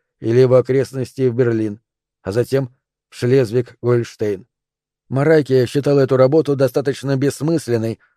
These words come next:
поскольку предполагала, что убийца, как она оценивала его, не пошел в отдел регистрации проживающих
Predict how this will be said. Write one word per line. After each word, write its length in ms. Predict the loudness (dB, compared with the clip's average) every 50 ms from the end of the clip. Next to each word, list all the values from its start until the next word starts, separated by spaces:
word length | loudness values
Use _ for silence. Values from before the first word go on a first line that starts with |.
| _ _
поскольку 400 | -8 -6 -2 -2 0 0 2 2
предполагала, 640 | 0 0 0 0 0 2 2 4 4 4 4 2 2
что 220 | 0 0 0 0
убийца, 520 | 2 2 0 0 -2 -2 -2 -4 -4 -4 -6 _ _ _
как 200 | -6 -4 -2 -2
она 200 | 0 0 -2 -2
оценивала 480 | -2 -2 0 0 0 0 2 2 2
его, 280 | 2 2 2 2 2 0 _ _ _ _ _
не 160 | -2 0 0 0
пошел 420 | 2 0 -2 0 0 2 2 4
в 60 | 4
отдел 260 | 4 2 4 2 2
регистрации 640 | 2 2 0 0 -2 -2 0 2 2 2 2 -2 -4
проживающих 760 | -2 -2 -4 -4 -2 -2 -2 0 0 -2 -2 -4 -6 -8 -8